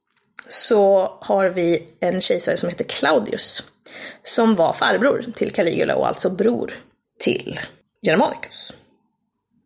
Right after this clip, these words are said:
Han utropas till kejsare av pretoriangardet strax efter att Caligula har blivit mördad.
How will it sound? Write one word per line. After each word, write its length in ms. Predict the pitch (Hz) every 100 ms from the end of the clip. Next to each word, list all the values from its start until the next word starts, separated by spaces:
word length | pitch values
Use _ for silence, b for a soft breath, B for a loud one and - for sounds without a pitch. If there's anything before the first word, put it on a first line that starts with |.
| _ -
Han 300 | - 349 381
utropas 500 | 311 254 220 208 -
till 80 | 220
kejsare 440 | 214 202 190 180
av 40 | 180
pretoriangardet 1040 | - 185 202 185 175 175 180 - - -
strax 600 | - - - - - -
efter 200 | 208 180
att 100 | 175
Caligula 420 | 185 175 175 170
har 100 | 175
blivit 220 | - 170
mördad. 440 | 175 220 208 -